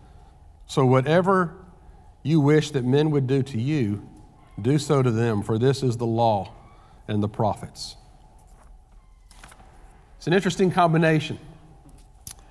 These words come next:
Let's bow together. Father, as we come to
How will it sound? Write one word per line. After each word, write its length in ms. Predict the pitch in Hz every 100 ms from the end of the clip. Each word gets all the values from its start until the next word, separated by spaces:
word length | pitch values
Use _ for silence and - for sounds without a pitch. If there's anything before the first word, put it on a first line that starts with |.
| - - - - - -
Let's 140 | 139 -
bow 180 | 139
together. 400 | 120 117 110 92 - - - - - - - - - _ - _ - _ - - _ - - - -
Father, 360 | 160 165 160
as 160 | 151 139
we 140 | 147
come 340 | 135 - 170 156
to 220 | 135 113